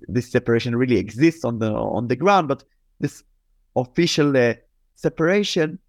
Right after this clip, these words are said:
is very important for the Israeli institutions inside Israel, because they can continue to go to this kind of conference. It's important to note, and this is not my personal opinion, I think it's a, it's, it's, it's what would happen if the Israeli Antique Authority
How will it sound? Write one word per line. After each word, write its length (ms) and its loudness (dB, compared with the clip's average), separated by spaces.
is 140 -2
very 160 4
important 480 0
for 120 -4
the 160 2
Israeli 400 0
institutions 720 -2
inside 340 -2
Israel, 280 0
because 340 -2
they 180 2
can 280 -2
continue 520 0
to 100 -4
go 220 4
to 120 -6
this 180 -4
kind 200 -2
of 60 -20
conference. 600 0
It's 140 -8
important 480 0
to 100 -6
note, 460 0
and 100 0
this 140 -2
is 80 -12
not 160 2
my 80 0
personal 420 0
opinion, 380 0
I 120 -8
think 220 -6
it's 180 -8
a, 220 0
it's, 220 -14
it's, 260 -8
it's 160 -6
what 140 0
would 120 -2
happen 420 0
if 200 2
the 140 2
Israeli 280 2
Antique 300 -2
Authority 520 0